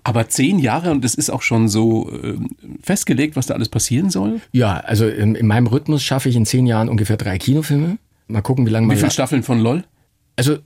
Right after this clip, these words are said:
Speaker 2: ja, die könnte ich noch fertig machen. Also dann machen wir halt noch sechs Staffeln und dann ist Schluss.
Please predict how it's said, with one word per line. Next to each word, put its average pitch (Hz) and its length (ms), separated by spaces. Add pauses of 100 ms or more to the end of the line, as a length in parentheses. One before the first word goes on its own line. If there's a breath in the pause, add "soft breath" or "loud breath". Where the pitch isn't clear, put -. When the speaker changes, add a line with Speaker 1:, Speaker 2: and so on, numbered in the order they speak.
(200)
Speaker 2:
ja, 90 180
die 104 100
könnte 156 220
ich 165 40
noch 160 120
fertig 156 240
machen. 90 280
Also 104 160
dann 117 200
machen 123 160
wir 120 60
halt 123 120
noch 110 300
sechs 98 220
Staffeln 98 360
und - 120
dann 104 100
ist 98 80
Schluss. 165 320